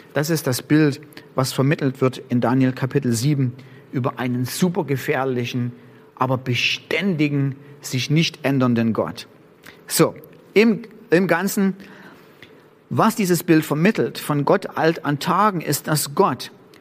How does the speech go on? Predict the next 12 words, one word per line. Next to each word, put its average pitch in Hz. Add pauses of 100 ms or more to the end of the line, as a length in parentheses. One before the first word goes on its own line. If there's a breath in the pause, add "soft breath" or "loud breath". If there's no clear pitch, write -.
(160)
eine 156 (140)
unveränderliche, 170 (480)
ewige 220
Quelle 156
des 156
Lebens 135
ist. - (640 loud breath)
Er 190
ist 175
majestätisch 160
in 170
Heiligkeit, 151